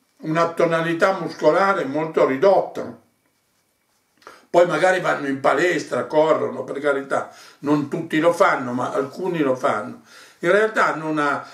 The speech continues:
hanno anche dei problemi di vista, perché fissare il computer, quindi ci sono tutta una serie di conseguenze. Era una delle conseguenze, secondo me, più negative,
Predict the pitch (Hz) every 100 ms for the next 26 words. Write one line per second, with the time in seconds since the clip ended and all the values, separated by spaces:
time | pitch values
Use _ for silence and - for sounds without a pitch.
0 | - _ - 208 190 165 214 240 185 160
1 | 156 165 147 160 170 156 139 147 247 233
2 | - 135 - 160 127 143 135 147 - 180
3 | 170 165 147 147 151 240 269 - 180 165
4 | 156 208 285 214 151 131 208 175 131 147
5 | 139 - 131 131 127 127 131 - 127 -
6 | _ _ _ - _ _ _ _ _ -
7 | 233 240 190 165 - 320 320 190 175 170
8 | 170 147 190 151 175 160 147 135 147 147
9 | 151 160 151 135 208 208 156 151 143 -
10 | 127 120 139 208